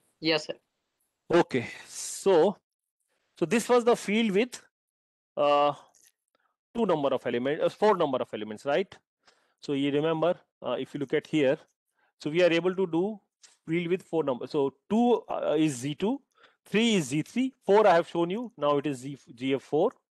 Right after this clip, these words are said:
Speaker 2: five is Z five, fine. Z six is not a field,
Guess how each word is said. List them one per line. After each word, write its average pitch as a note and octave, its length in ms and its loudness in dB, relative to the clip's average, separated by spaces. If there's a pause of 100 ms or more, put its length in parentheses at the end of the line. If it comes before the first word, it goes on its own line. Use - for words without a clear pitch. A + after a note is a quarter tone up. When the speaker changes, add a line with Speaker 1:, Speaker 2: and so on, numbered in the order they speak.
(640)
Speaker 2:
five G3 260 6
is F3+ 160 -2
Z C#3+ 140 -8
five, E3 320 0 (460)
fine. E3 220 0 (1000)
Z F#3+ 100 2
six A3 260 -4
is F#3 100 0
not D3 200 2
a E3+ 60 0
field, A#3 240 -4